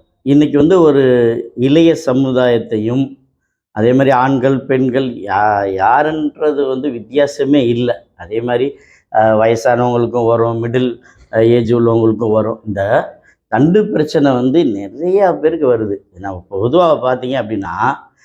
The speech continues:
நம்ம முதுகெலும்புன்றது வந்து, அ, மிக, மிக முக்கியமான உறுப்பு நம்ம உடம்புல.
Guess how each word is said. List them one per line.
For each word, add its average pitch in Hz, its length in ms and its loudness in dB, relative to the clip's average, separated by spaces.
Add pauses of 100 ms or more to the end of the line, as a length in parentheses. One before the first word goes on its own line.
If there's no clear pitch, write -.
(180)
நம்ம 113 380 2
முதுகெலும்புன்றது 160 920 2
வந்து, 170 560 0 (100)
அ, 113 180 2
மிக, 123 300 0
மிக 160 280 0
முக்கியமான 156 720 0
உறுப்பு 135 320 -6
நம்ம 107 380 -6
உடம்புல. 123 460 0